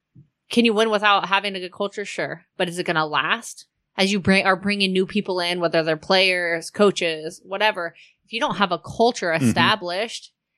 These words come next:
Speaker 1: something that people feel they're a part of, I don't
Speaker 2: Mm-hmm.
Speaker 1: think it works.
Speaker 2: No, I would agree with
Speaker 1: Maybe
Speaker 2: that.
Speaker 1: I'm wrong. I'm not a professional soccer coach or
Speaker 2: <laughs>
Speaker 1: soccer player, but as far as, like, coaching at the high school level, level, if you,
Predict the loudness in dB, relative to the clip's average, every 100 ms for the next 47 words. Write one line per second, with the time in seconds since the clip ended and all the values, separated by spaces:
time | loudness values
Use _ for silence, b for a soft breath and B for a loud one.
0 | _ _ -4 -2 0 -2 -2 -2 -4 0
1 | 0 2 0 0 2 2 2 0 -2 2
2 | 2 4 0 0 -2 -4 -4 -4 -6 -8
3 | -16 -16 -18 _ _ -8 -8 -10 -2 0
4 | 0 2 4 4 4 2 2 0 0 0
5 | -2 0 -2 -2 -8 -8 -6 -6 -2 -4
6 | -4 -4 -4 -2 -4 -2 -2 0 -2 -4
7 | -4 -6 -2 -6 0 0 0 -2 -2 2
8 | 2 0 0 -2 -2 -8 b b 0 0
9 | 2 -2 -2 -2 -2 -2 -4 -4 -4 -8
10 | -6 0 2 2 0 -2 -6 -10